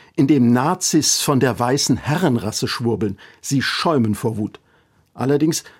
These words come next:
hat auch der amerikanische Präsident Jesse Owens damals nicht gratuliert. Schon damals waren die Olympischen Spiele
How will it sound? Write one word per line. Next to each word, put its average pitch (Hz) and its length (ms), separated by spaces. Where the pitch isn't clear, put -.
hat - 140
auch 143 200
der 165 140
amerikanische 151 680
Präsident 151 680
Jesse 123 360
Owens 113 380
damals 113 460
nicht - 280
gratuliert. 104 600
Schon 156 200
damals 123 560
waren 113 260
die 127 100
Olympischen 131 580
Spiele 117 460